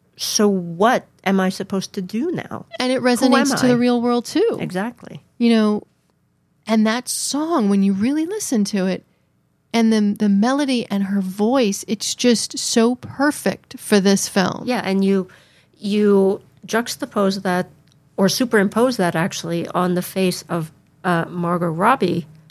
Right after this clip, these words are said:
Speaker 1: crying.
Speaker 2: Yeah.
Speaker 1: It's like, "Oh,
Speaker 2: Yeah.
Speaker 1: all right, I'm getting teary-eyed just thinking about it. Oh my God, that was just powerful."
Speaker 2: I would be surprised if it's not nominated for an Oscar.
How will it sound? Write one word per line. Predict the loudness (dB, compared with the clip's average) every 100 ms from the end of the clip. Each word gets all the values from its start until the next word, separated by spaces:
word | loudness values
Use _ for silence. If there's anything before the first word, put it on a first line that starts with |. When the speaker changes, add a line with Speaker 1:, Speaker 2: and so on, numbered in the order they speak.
| _
Speaker 1:
crying. | -6 0 2 2 2 -2 -4 _ _ _ 0
Speaker 2:
Yeah. | 4 4
Speaker 1:
It's | 4
like, | 0 -2 -6 _ _ _ _ _ _
"Oh, | 2 4 4 0 _ _ 0
Speaker 2:
Yeah. | 4 4 2
Speaker 1:
all | -4
right, | -2 -2 -2
I'm | -6 -4
getting | -4 -4 -4
teary-eyed | -6 -4 -4 -4
just | -6 -10
thinking | -8 -6
about | -4 -6
it. | -6 -6
Oh | -4
my | -6
God, | -6 -6 -6
that | -6
was | -6
just | -6 -6
powerful." | -6 -6 -8 -12 -20 _ _
Speaker 2:
I | 0
would | 2 2
be | 2
surprised | 0 2 2 2 0
if | -4
it's | 2
not | 4 4 2
nominated | -2 -4 -4 -6 -8
for | -8
an | -8
Oscar. | -6 -8 -10 -12